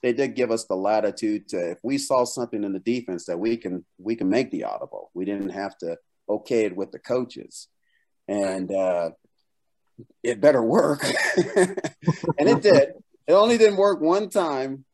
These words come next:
uh, between Steve and I, and that's only because we, we didn't, we, we messed up on how I needed him to throw the ball, but, um, we corrected it very quickly.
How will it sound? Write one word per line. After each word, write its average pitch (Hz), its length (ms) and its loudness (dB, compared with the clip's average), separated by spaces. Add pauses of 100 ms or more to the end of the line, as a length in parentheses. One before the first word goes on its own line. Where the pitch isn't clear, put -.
(100)
uh, 113 120 -2
between 120 400 -2
Steve 131 300 0
and 113 60 2
I, 113 80 2
and 110 80 0
that's 123 200 0
only 120 180 2
because 110 500 0
we, 107 380 -4 (440)
we 113 220 2
didn't, 107 340 0 (600)
we, 110 360 -6
we 98 160 -4
messed 107 300 -2
up 98 100 -2
on 92 100 -4
how 95 500 -2
I 98 100 -4
needed 101 260 -4
him 95 140 -6
to 85 60 -12
throw 92 220 -6
the 80 80 -10
ball, 76 440 -2
but, 76 200 -8 (640)
um, 85 560 -4
we 113 100 -2
corrected 120 420 -2
it 101 100 -6
very 107 200 -2
quickly. 90 540 -8